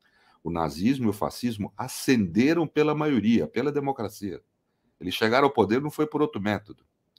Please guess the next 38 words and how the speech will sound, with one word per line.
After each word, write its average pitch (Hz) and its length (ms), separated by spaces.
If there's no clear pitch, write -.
Então, 139 320
ou 117 100
seja, 104 400
se 120 200
chegou 127 320
à 127 100
conclusão 113 580
de 95 120
que - 120
a 110 40
decisão 120 580
política 120 640
não 117 120
pode 127 280
ser 120 160
livre, 90 500
ela 101 140
tem 131 180
que - 80
estar 117 180
parametrada 113 1000
pelos 165 220
direitos 147 300
humanos, 117 380
fundamentalmente, 95 760
no 117 120
mínimo. 87 400
Outras 151 340
questões 127 400
também, 107 300
mas 85 200
o 110 80
núcleo 120 320
duro 104 300
é 107 100
dos 117 200
direitos 117 340
humanos. 82 440